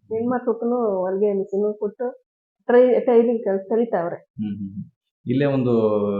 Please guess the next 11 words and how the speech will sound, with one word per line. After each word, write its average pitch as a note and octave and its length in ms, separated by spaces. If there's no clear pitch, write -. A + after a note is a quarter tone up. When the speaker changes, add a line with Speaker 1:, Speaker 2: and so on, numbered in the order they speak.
Speaker 2:
ಅದಕ್ಕೆ G2+ 300
ತರಬೇತಿ B2 460
Speaker 1:
ಹಾ, A3+ 100
Speaker 2:
ಕೇಂದ್ರ A#3+ 240
ಎಲ್ಲ A3 200
Speaker 1:
ಕೊಟ್ಟಿದ್ದೀವಿ, G#3 340
Speaker 2:
ಮಾಡ್ಸಿದ್ರಾ? E3 220
Speaker 1:
ಕೊಟ್ಟಿದ್ದೀವಿ. - 720
Speaker 2:
ಹ್ಮ್, A#2 100
ಮತ್ತೆ B2 200
ಅಂಗವಿಕಲರಿಗೆ? D3 1000